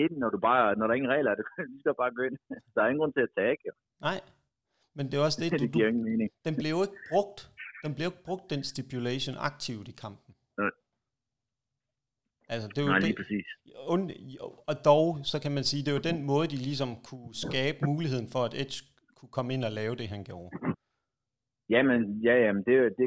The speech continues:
Speaker 1: kunne, det kunne man selvfølgelig godt sige her til sidst, at det var nok derfor jo, ikke? Men
Speaker 2: Jo.
Speaker 1: jeg synes jo bare, under hele kampen, der, der lider, lider kampen jo under,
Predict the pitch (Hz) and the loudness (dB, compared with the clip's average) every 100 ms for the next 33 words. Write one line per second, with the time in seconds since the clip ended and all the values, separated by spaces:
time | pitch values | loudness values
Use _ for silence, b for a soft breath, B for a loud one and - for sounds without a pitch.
0 | 120 123 110 127 123 98 101 110 107 104 | 0 -4 -2 0 0 0 -2 0 2 0
1 | - 107 101 - - 120 - - 95 92 | 0 0 0 -4 -6 -4 -4 -4 0 0
2 | 90 92 101 85 85 80 73 - 90 87 | 0 0 0 2 0 0 0 -4 -8 -4
3 | 87 104 104 104 104 110 110 101 127 - | -4 -4 -4 0 2 4 2 2 0 0
4 | 120 107 104 104 - 107 113 113 95 95 | -2 2 2 0 2 0 2 0 0 -10
5 | - - 117 127 - 107 101 - 95 127 | -14 -12 -4 -2 0 -2 -4 -8 -2 0
6 | 107 | 0